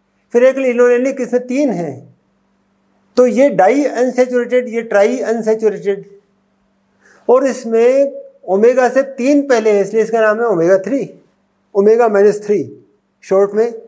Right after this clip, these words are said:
omega three। और ये archidonic है, इसमें चार हैं, एक, दो, तीन, चार।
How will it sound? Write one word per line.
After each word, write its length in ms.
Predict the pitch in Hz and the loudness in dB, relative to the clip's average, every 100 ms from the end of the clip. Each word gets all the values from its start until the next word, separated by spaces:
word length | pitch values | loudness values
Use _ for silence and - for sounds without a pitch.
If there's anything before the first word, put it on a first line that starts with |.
| - | -16
omega 280 | - 185 165 | -6 -2 -2
three। 260 | 143 120 117 - _ _ _ _ _ _ _ _ _ _ - | -4 -10 -18 -20 _ _ _ _ _ _ _ _ _ _ 0
और 580 | 175 180 175 175 156 - _ _ _ | 2 2 0 -4 -10 -18 _ _ _
ये 300 | - 175 220 247 | -12 -4 0 0
archidonic 720 | - 165 165 233 202 196 170 | 2 0 0 0 2 2 -2
है, 60 | |
इसमें 240 | 170 202 202 | -4 -2 -2
चार 320 | 175 160 180 | 0 4 4
हैं, 140 | 156 151 | 2 -4
एक, 380 | 156 175 185 147 | -2 -2 -2 -6
दो, 220 | 160 175 | -6 -6
तीन, 300 | 170 165 160 | -6 -10 -10
चार। 300 | 147 135 117 | -4 -2 -2